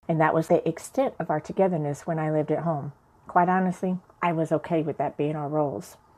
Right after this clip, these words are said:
You know, it wasn't until a few years ago when I was sharing this part of my story with a friend, when I had the epiphany, everyone gets a letter when you apply to college,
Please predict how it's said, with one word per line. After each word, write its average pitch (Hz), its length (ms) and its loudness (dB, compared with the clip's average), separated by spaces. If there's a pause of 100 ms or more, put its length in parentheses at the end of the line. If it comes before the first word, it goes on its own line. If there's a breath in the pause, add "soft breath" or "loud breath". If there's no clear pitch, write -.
(180)
You 190 140 4
know, 208 260 4 (180)
it 202 140 2
wasn't 254 300 0
until 214 260 4
a 185 60 2
few 190 160 -2
years 180 320 2
ago 156 240 2
when 160 160 0
I 160 80 -2
was 156 180 -4
sharing 180 380 0
this 175 180 2
part 175 260 0
of 160 120 -4
my 147 120 -4
story 175 360 2
with 147 160 -2
a 135 80 -4
friend, 180 400 4 (400 soft breath)
when 180 120 2
I 175 60 6
had 208 240 4
the 185 100 4
epiphany, 165 600 0 (400)
everyone 165 560 2
gets 160 180 -2
a 175 80 2
letter 160 560 4
when 156 160 -4
you 147 120 -2
apply 143 280 -4
to - 60 -10
college, - 460 -4